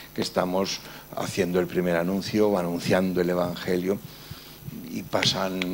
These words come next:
días, semanas, catequesis, reuniones y no se nombra a Jesucristo. Y nadie expresa el amor a Cristo, que tiene que ser el inicio, lo primero,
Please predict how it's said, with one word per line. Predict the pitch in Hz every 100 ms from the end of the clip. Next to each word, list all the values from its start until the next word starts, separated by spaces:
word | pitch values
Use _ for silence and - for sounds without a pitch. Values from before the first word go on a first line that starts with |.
| 90 87 - - 71 - - - - - - - - -
días, | 110 107 110 110
semanas, | - 92 90 107 110 113 110
catequesis, | - 98 - 87 104 107 - 110 110 92
reuniones | 98 98 104 104 117 - - - - - - - - - - - - - - -
y | 85
no | 90 95
se | -
nombra | 104 90 85 78
a |
Jesucristo. | - - - - 110 170 - - - - - - - - - - - - - - - - -
Y | 107
nadie | 98 107 120 120
expresa | - - 123 120 113 120 110 101 - - - -
el | 107 101
amor | 104 120
a | 113 110
Cristo, | 123 120 - 117
que | 107
tiene | 101 110
que | 107 101
ser | 120 113 - - - -
el | 117 110
inicio, | 113 127 135 - 113 117 113 107 -
lo | - 104 107 110
primero, | - 107 104 123 123 117 110